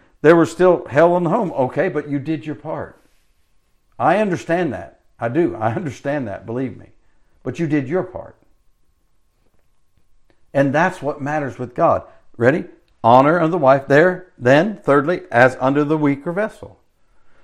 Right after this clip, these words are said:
So think of the ways in which you should not be putting something. You know, it's kinda like making a wife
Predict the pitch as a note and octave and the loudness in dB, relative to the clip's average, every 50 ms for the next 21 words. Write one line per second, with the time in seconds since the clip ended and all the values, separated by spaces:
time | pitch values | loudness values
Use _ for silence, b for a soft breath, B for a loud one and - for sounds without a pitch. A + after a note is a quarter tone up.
0 | _ _ - E3+ D#3+ D#3 - F3+ F3+ E3+ E3 C#3 C#3+ C#3+ B2+ B2+ B2 A#2+ A#2+ B2+ | _ _ 0 0 0 2 2 0 0 0 -2 -2 -2 -2 2 2 2 2 2 -2
1 | D3+ D#3+ - - - D3+ D3 D3 B2+ A#2 G#2+ A2 - - - - - - - A#2+ | -4 -6 -10 -10 -6 -6 -4 -2 0 0 2 0 0 -4 -10 -18 -14 -8 -4 -2
2 | A#2+ B2 - - D#3+ C#3+ B2 G#2+ G2+ A2 G#2 - C3 B2 B2 - - A#2+ - - | -2 -2 -4 -6 -6 -6 -4 -4 -6 -6 -6 -8 -12 -12 -10 -8 -10 -10 -8 -10
3 | G#2+ - - F#2+ F2+ F2 - G2 A2 - E3+ _ _ _ _ _ _ _ _ _ | -14 -14 -14 -14 -14 -14 -16 -16 -16 -16 -18 _ _ _ _ _ _ _ _ _
4 | _ _ _ _ _ _ _ _ _ _ _ _ _ _ _ - B3 A#3+ A#3 G#3+ | _ _ _ _ _ _ _ _ _ _ _ _ _ _ _ -10 -6 -4 -4 -4
5 | F#3+ - - - B3+ B3 G#3+ G3 F#3 F3+ E3 C3+ - - _ _ _ _ - C#3 | -4 -6 -6 -4 -4 -2 0 0 0 0 0 -2 -8 -18 _ _ _ _ -6 -2
6 | C#3 E3+ G#3 - - E3 D#3 D3+ - - B2+ A2+ A#2 B2+ D3+ D#3+ D#3 D3 - - | 0 0 0 -2 -4 -6 -6 -6 -6 -8 -8 -6 -2 -2 0 0 -2 -2 -6 -10
7 | - _ | -14 _